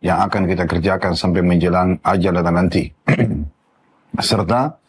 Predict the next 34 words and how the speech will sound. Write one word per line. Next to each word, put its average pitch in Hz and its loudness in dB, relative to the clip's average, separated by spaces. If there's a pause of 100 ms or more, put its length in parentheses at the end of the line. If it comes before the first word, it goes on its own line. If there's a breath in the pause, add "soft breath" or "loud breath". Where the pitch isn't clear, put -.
(320 loud breath)
kita 131 2
juga 117 2
memohon 110 2
kepada 92 0
Allah 95 0
Subhanahu 95 -2
wa - -8
Ta'ala 95 0
semua 107 2
dosa-dosa 90 0
dan 87 0
kesalahan 92 0
yang 82 -2
pernah 101 0
kita 85 -2
lakukan, 113 -2
besar 101 -2
ataupun 90 -2
kecil, 92 0
sengaja 85 0
tidak 107 0
sengaja, 107 2 (800 loud breath)
dimaafkan 123 2
oleh 104 2
Allah 92 0
Subhanahu 92 -2
wa - 0
Ta'ala 107 0
dan 95 2
diganti 104 2
dengan 92 0
kemakmurannya 92 0
menjadi 90 2
pahala. 110 0